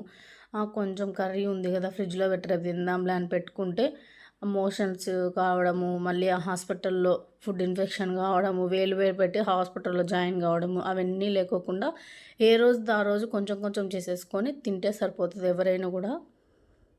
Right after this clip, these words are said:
ఒకసారి ఇలానే మా అత్త మిగిలిపోయిన అన్నము అలా తినేసి, పాప కూడా, మా పాప కూడా, అంటే నైట్ చేసిన అన్నం వచ్చేసి మార్నింగ్ తిందామని చెప్పి తింటా ఉండింది మజ్జిగ కలుపుకొని. తింటా ఉంటే మా చిన్న పాప కూడా వెళ్ళి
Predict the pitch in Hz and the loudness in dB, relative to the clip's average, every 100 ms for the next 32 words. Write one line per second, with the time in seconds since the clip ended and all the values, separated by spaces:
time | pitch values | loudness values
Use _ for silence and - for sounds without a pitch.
0 | _ _ _ _ _ _ _ _ _ - | _ _ _ _ _ _ _ _ _ 0
1 | 208 214 247 233 226 220 226 220 208 196 | 0 4 4 6 4 2 2 0 0 -2
2 | 196 - 214 208 202 196 - 208 _ _ | -4 -2 0 2 0 -2 -6 -16 _ _
3 | _ _ - - 208 208 214 214 226 208 | _ _ -20 -4 0 2 2 2 2 2
4 | 190 190 190 190 190 190 180 180 180 185 | 0 -2 -4 -4 -4 -2 -2 -2 -4 -6
5 | 185 185 196 262 - 185 185 196 196 196 | -4 -6 -6 -6 -2 0 -2 -2 -2 0
6 | 190 180 185 180 190 185 - 196 208 202 | -2 0 -2 -2 -2 -2 -2 -2 -2 0
7 | 196 196 196 196 190 180 185 180 180 170 | -2 -2 -2 -2 -4 -4 -4 -4 -6 -6
8 | 196 226 254 202 190 202 196 185 185 180 | -6 -4 -2 -2 -2 -2 -2 -4 -2 -2
9 | 180 180 190 208 202 190 202 196 180 170 | -2 -2 -4 -6 -4 0 2 2 0 -2
10 | 214 190 175 180 180 170 - 180 254 370 | -2 -2 -2 -2 -2 -2 -4 -2 -2 -4
11 | - - - - - 247 277 262 226 254 | -10 -20 -20 -6 0 2 4 2 2 0
12 | 233 214 220 214 226 214 208 214 214 208 | -2 -2 -2 0 0 0 0 0 0 0
13 | 185 190 277 | -2 -2 -4